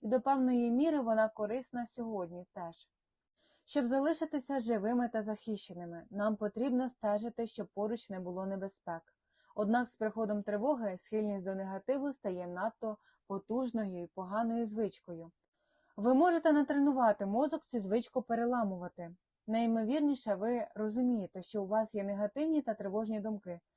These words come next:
Наприклад, ви переживаєте про те, що могли зробити не так, і ігноруєте все, що зробили правильно. Однак, можливо, ви не усвідомлюєте, як сильно вишуковуєте потенційні проблеми і зациклюєтесь на них.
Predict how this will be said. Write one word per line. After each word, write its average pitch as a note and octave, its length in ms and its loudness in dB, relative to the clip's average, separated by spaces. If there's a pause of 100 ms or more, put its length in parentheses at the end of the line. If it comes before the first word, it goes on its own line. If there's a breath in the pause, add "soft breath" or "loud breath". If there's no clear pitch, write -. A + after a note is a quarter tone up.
(260)
Наприклад, A3 540 2
ви B3+ 100 0
переживаєте C4 600 0
про C4 200 -2
те, E4+ 180 0
що B3 160 -4
могли G#3+ 280 2
зробити G#3+ 440 -2
не F#3+ 200 -6
так, C4+ 200 -2 (480)
і A3 160 -4
ігноруєте G#3+ 800 0
все, B3 340 -2
що A#3+ 180 -4
зробили G#3 440 -2
правильно. E3+ 640 -6 (380 soft breath)
Однак, A#3+ 480 4
можливо, B3 460 2
ви B3+ 140 0
не C#4 100 2
усвідомлюєте, A3+ 760 0
як G#3 180 -2
сильно C4+ 440 0 (440)
вишуковуєте A3+ 800 0
потенційні G#3+ 640 -2
проблеми F#3+ 580 -4
і - 20 -10
зациклюєтесь B3+ 720 -4
на B3+ 120 -2
них. F#3+ 200 -4